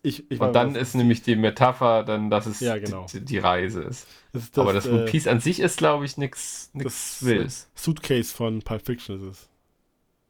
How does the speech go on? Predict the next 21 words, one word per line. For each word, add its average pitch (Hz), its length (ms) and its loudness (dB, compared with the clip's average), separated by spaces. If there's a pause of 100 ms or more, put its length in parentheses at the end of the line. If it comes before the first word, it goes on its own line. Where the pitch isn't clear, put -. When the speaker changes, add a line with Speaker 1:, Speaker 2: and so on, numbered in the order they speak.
(320)
Speaker 1:
es. 165 160 -8
Speaker 2:
<laughs> 127 80 4 (1300)
Speaker 1:
Auf 110 60 -6
jeden 143 120 0
Fall 143 140 4
strahlt 120 420 2
es - 160 -4
und 110 60 -8
alle 123 180 -4
freuen 117 320 -2
sich, 98 180 -12
aber 101 140 -10
keiner 120 260 -4
weiß, 117 160 -4
was 113 140 -8
drin 101 220 -12
ist. - 260 -12 (800)
Speaker 2:
Ja, 110 260 2
genau. 117 320 2 (380)
Speaker 1:
<laughs> 151 460 0 (2500)
Gut. 196 360 4